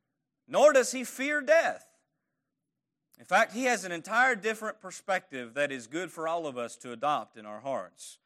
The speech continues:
Paul here has a perspective that looks forward to his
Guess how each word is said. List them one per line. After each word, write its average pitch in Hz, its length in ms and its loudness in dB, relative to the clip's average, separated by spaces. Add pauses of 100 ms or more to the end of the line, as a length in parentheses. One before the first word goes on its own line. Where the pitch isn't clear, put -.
(720)
Paul 214 340 6
here 117 420 -10 (560)
has 156 180 0
a 160 80 -2
perspective 151 880 -2
that 143 200 0
looks 143 260 -8
forward 151 720 -4
to 139 180 -6
his 131 500 -10